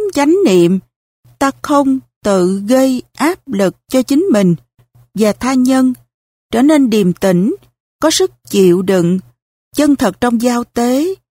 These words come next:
đủ khôn ngoan, giải quyết vấn nạn và hiệu quả trong công việc. Duy trì chánh niệm của công việc giúp ta trở thành người rộng mở trong giao tế với người.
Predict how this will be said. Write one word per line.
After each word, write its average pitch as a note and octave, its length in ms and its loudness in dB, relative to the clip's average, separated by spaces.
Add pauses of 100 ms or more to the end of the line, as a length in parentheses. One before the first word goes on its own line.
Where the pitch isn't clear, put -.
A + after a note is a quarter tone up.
(520)
đủ G#3+ 400 2 (120)
khôn C4 400 0
ngoan, C4 340 0 (380)
giải G#3+ 260 0 (180)
quyết E4 340 0 (140)
vấn C#4 380 0
nạn F3+ 340 0 (440)
và A3+ 100 2
hiệu F#3 360 2
quả G3 460 -4 (340)
trong A3 340 -2
công A3+ 300 0
việc. F3+ 320 0 (1120)
Duy D4+ 320 4
trì G#3 240 0
chánh C#4+ 300 -2
niệm F#3 340 0
của G3 260 0
công A#3 300 -2
việc F3 320 0 (640)
giúp E4 160 0 (100)
ta A#3 260 -4
trở A#3+ 140 -4
thành A3 240 -2
người F3+ 280 2
rộng F#3 340 -2
mở G3 260 0
trong B3 180 -2
giao B3 200 -2
tế C4 600 -4
với C4+ 280 0
người. G3 500 0